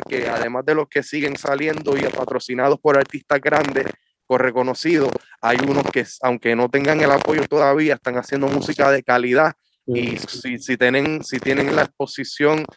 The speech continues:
Speaker 1: y el movimiento adecuado, puede ser que creen esa comunidad y, y expandan sus seguidores. Así que esa es la visión mía y, y de los colaboradores y artistas que están trabajando conmigo.
Speaker 2: Super nice, super nice. Me encanta que mencionas mercancía porque esa era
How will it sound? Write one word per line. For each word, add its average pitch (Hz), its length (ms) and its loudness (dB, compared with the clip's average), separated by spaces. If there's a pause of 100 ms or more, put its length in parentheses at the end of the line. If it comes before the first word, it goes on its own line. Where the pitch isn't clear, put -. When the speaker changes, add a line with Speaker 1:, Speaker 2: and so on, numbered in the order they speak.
(220)
Speaker 1:
y 139 160 0
el 139 140 2
movimiento 139 540 0
adecuado, 156 560 4
puede 139 280 0
ser 143 220 2
que - 320 -4 (220)
creen 135 340 2
esa 139 220 -4
comunidad 139 680 0
y, 123 300 -12 (100)
y 123 40 -2
expandan 135 480 -2
sus 120 260 -2
seguidores. 113 600 0
Así 117 200 -12
que 127 120 2
esa 135 240 4
es 135 40 0
la 135 140 4
visión 135 420 0
mía 147 320 2
y, 120 40 2 (340)
y 117 100 0
de 117 80 4
los 117 140 2 (120)
colaboradores 117 800 2
y 131 40 -2
artistas - 420 -6
que - 100 -8
están 117 320 -2 (300)
trabajando 117 480 2
conmigo. 107 420 -4 (800)
Speaker 2:
Super 110 360 0
nice, 110 240 0
super 101 260 -6 (100)
nice. 90 220 -10 (560)
Me 139 80 4
encanta 120 260 4
que 147 80 4
mencionas 143 380 4
mercancía 139 420 2
porque 131 200 2
esa 117 160 -2
era 120 160 4